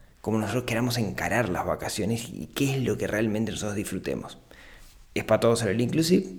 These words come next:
No, definitivamente no. Em, entonces, la pregunta es, ¿qué necesito en este momento? Por ahí deberíamos arrancar, ¿sí? No, no tenemos que arrancar por, eh,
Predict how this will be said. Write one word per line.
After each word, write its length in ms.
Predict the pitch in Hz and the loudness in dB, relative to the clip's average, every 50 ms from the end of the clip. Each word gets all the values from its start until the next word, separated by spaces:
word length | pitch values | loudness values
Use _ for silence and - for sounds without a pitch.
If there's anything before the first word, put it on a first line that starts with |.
| - - | -4 2
No, 340 | - 117 98 - - - - | 2 4 4 2 0 -6 -10
definitivamente 680 | - - - 107 98 92 104 95 87 82 80 - - 60 | -8 -6 -4 -2 -2 0 0 0 0 0 -2 -2 -4 -4
no. 120 | 50 - - - - - - - - - - - - - - - - - - - | -6 -6 -10 -16 -20 -20 -20 -20 -20 -20 -20 -20 -20 -20 -20 -20 -18 -18 -4 0
Em, 580 | 120 110 107 104 101 107 104 104 104 98 95 - - - - - - - - - - - - - - - - - - - - - - - - - - - - - - - - - - - - - - - - - - - - - - - - - - - - - - - - - - - - | 2 4 4 4 4 4 4 4 2 2 0 -2 -4 -10 -16 -20 -20 -20 -20 -20 -20 -20 -20 -20 -20 -20 -20 -20 -20 -20 -20 -20 -20 -20 -20 -20 -20 -20 -20 -20 -20 -20 -20 -20 -20 -20 -20 -20 -20 -20 -20 -20 -20 -20 -20 -20 -20 -18 -18 -16 -16 -16 -18 -18 -18 -20 -20 -20 -20 -4 2
entonces, 460 | - 151 151 143 - - - - - - - | 4 4 4 4 2 0 -2 -6 -12 -12 -4
la 160 | - - 117 | 0 2 4
pregunta 420 | 117 113 127 147 156 147 - 117 127 | 6 6 6 6 6 6 6 4 4
es, 160 | 131 123 - | 4 2 -2
¿qué 300 | - - - - 147 143 | -6 -8 0 4 6 6
necesito 520 | 147 151 143 - 120 - - 113 95 117 | 6 6 4 2 -2 -2 -2 -2 0 2
en 100 | 104 98 | 0 0
este 200 | 101 - - 110 | 0 -2 -2 0
momento? 560 | 98 95 90 87 87 80 - - - - - - - - - - - - - - - - | 0 2 2 2 0 0 -2 -4 -8 -12 -14 -18 -20 -20 -20 -20 -20 -20 -20 -20 -18 -4
Por 140 | - 110 107 | -2 0 4
ahí 140 | 120 143 151 | 4 6 6
deberíamos 520 | 151 147 123 113 110 113 123 120 117 117 | 8 6 6 6 6 6 4 4 4 2
arrancar, 580 | 95 90 85 82 - - 76 - - - - - - - - - - - - | 0 -2 -2 -4 -2 -4 -4 -4 -6 -10 -16 -20 -20 -20 -20 -20 -20 -16 -12
¿sí? 300 | - - 110 110 110 - - - - - - | -6 -2 -2 -2 -2 -4 -10 -16 -18 -6 -2
No, 120 | - 104 | -2 0
no 160 | - 117 123 | 2 2 2
tenemos 280 | - 135 135 143 131 - | 4 6 6 6 6 4
que 100 | - - | 2 0
arrancar 580 | 104 95 104 104 107 107 - 117 117 127 113 - | 0 0 0 -2 -2 -2 0 0 0 0 -2 0
por, 480 | - 117 120 123 117 - - - - - | 2 2 4 4 2 -2 -6 -10 -10 -8
eh, 480 | - 76 80 78 76 73 67 65 - | -6 -6 -4 -4 -2 -4 -4 -6 -8